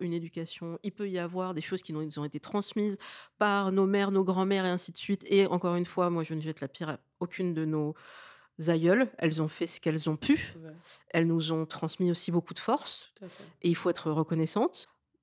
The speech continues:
Speaker 1: Maintenant, comme me disait un prof récemment, « Vos parents, ils ont fait ce qu'ils ont pu. Maintenant, vous êtes adultes, vous vous prenez en main. Et vous faites ce que vous pouvez à votre niveau. »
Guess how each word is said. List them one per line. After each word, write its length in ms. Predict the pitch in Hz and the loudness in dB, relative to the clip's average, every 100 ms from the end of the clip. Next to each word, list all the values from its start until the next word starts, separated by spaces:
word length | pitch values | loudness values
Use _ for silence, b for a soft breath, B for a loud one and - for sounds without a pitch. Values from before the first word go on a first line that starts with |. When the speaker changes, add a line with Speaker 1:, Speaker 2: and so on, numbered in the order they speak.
| - | 2
Speaker 1:
Maintenant, 500 | 165 170 190 214 403 - _ _ _ | 2 6 6 8 6 0 _ _ _
comme 180 | 180 170 | 2 4
me 100 | 165 | 2
disait 200 | 160 160 | 0 0
un 100 | 160 | -2
prof 260 | - 170 - | -2 -4 -4
récemment, « 480 | 165 160 160 220 b b b b - | -8 -4 -2 -2 b b b b -6
Vos 100 | - | -2
parents, 260 | 151 160 190 | 2 4 4
ils 120 | 180 | 6
ont 60 | 156 | 4
fait 140 | - 156 | 2 -2
ce 60 | |
qu'ils 180 | - 170 | 2 4
ont 100 | 170 | 6
pu. 200 | 190 226 | 8 8
Maintenant, 300 | 175 156 196 | 6 6 6
vous 120 | 170 | 6
êtes 140 | 156 170 | 6 8
adultes, 380 | 165 175 247 - | 8 8 6 2
vous 200 | 156 147 | 0 2
vous 80 | |
prenez 320 | 156 - 185 196 | 2 4 6 6
en 100 | 180 | 4
main. 140 | 151 - _ _ _ - | 2 -4 _ _ _ 0
Et 80 | |
vous 80 | 151 | 0
faites 240 | 143 190 - | 0 -4 -2
ce 80 | |
que 80 | - | 0
vous 140 | 196 202 | 2 0
pouvez 260 | 196 208 | 4 8
à 60 | 202 | 8
votre 240 | 180 - | 6 4
niveau. » 220 | 185 156 | 4 4